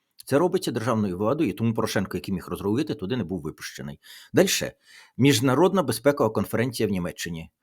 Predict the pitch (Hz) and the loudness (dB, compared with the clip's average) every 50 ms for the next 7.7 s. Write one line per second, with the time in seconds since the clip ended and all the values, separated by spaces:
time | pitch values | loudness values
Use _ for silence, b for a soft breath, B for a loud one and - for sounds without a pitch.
0 | _ _ _ _ _ _ - 113 113 - 160 170 202 208 - - _ _ _ _ | _ _ _ _ _ _ -4 -4 -2 0 -2 0 0 -2 -4 -8 _ _ _ _
1 | _ _ - - 117 113 139 135 143 135 123 110 123 113 113 104 - - 85 78 | _ _ -6 -6 -4 -2 0 0 2 2 0 0 -2 -2 -2 -4 -4 -4 -8 -8
2 | - - 101 101 101 90 - 104 107 104 - - - - - 53 - - _ _ | -8 -6 -4 -4 -4 -4 -2 -4 -4 -4 -4 -8 -10 -14 -14 -16 -16 -16 _ _
3 | b b b b b 113 127 160 202 226 226 220 - 190 - 196 - - 147 120 | b b b b b 4 6 6 8 6 4 2 0 0 0 0 -2 2 2 2
4 | 120 127 117 - 160 185 208 240 208 196 139 147 139 131 113 143 156 160 196 196 | 2 2 0 2 2 2 2 4 4 6 6 6 4 4 4 4 4 6 4 4
5 | 170 120 110 110 123 139 143 139 139 - - 110 - - 160 170 196 208 180 135 | 4 4 2 0 0 0 2 2 0 0 0 -4 -4 -2 -2 0 0 0 0 0
6 | 123 123 - 156 147 156 131 - - 73 - B B B B B B B B - | 0 0 0 0 2 2 0 0 -2 -8 -10 B B B B B B B B -2
7 | 117 113 131 - - - 220 220 208 - - - - | -2 0 0 -2 0 0 -2 -2 -4 -4 -8 -10 -12